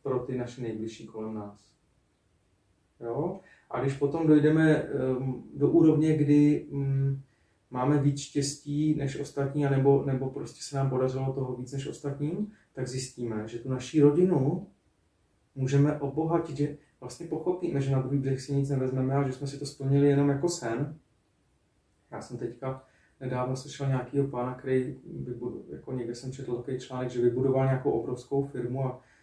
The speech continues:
celou jí předal synovi a novinář se jí,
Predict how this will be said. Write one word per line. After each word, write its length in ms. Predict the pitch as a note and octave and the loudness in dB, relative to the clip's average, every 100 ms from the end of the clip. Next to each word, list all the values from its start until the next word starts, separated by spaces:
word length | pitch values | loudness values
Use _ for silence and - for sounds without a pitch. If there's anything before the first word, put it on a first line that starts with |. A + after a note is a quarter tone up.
| _ - | _ -8
celou 300 | C#3 C3+ C3+ | 2 4 6
jí 120 | C3+ | 4
předal 380 | - B2+ C3 C3 | 0 0 2 2
synovi 440 | - B2 A#2+ B2 | -4 -4 0 2
a 300 | A#2+ - - - C#3 | 0 -2 -8 -16 -8
novinář 360 | B2 B2 B2 | -4 -2 -2
se 160 | - C3+ | -4 -4
jí, 300 | C3+ C3+ | -2 -4